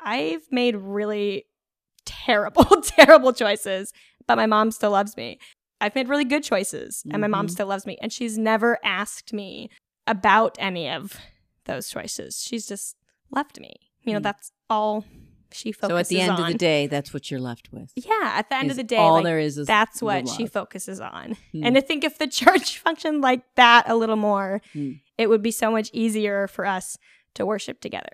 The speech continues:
Speaker 1: 'Cause, you know, I can go, my sister and I can go and have Christmas dinner, you know,
Speaker 2: Hmm.
Speaker 1: next week at my mom's house and feel welcome, even though we're
Speaker 2: Hmm.
Speaker 1: totally different people, because we're welcome and we're
Speaker 2: Hmm.
Speaker 1: loved. And I think if the
Speaker 2: Hmm.
Speaker 1: church functioned like that,
Speaker 2: Yeah.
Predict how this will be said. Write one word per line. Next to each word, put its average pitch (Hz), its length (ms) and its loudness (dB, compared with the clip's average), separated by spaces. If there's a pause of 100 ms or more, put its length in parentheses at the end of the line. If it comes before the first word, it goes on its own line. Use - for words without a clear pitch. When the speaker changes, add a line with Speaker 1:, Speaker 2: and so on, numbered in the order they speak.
Speaker 1:
'Cause, 277 200 -2
you 277 100 2
know, 254 100 4
I 254 140 2
can 277 180 -4
go, 254 280 0 (100)
my 254 120 -2
sister 294 280 -6
and 285 100 2
I 285 140 0
can 277 180 -4
go 277 300 2
and 262 180 -2
have 277 320 -6
Christmas 277 360 -8
dinner, 269 420 -2 (400)
you 269 120 0
know, 247 160 0
Speaker 2:
Hmm. 240 60 -2
Speaker 1:
next 170 280 -6
week 262 320 -6
at - 140 -2
my 240 120 0
mom's 247 300 -2
house 240 340 0
and 247 180 -6
feel 277 220 -2
welcome, 208 520 0
even 277 260 -6
though 320 100 -2
we're 339 160 -6
Speaker 2:
Hmm. 339 100 -12
Speaker 1:
totally 453 580 2
different 453 380 -2
people, - 500 -2 (540)
because 262 680 0 (200)
we're 226 120 2
welcome 226 500 -2
and 208 160 -6
we're 202 100 -2
Speaker 2:
Hmm. 175 80 -6
Speaker 1:
loved. - 340 -10
And 220 80 -2
I 214 60 -4
think 220 240 -14
if 220 120 -12
the 208 140 -14
Speaker 2:
Hmm. 185 80 -10
Speaker 1:
church - 280 -12
functioned 277 340 -8
like 330 200 -8
that, 339 280 -6
Speaker 2:
Yeah. 170 120 -16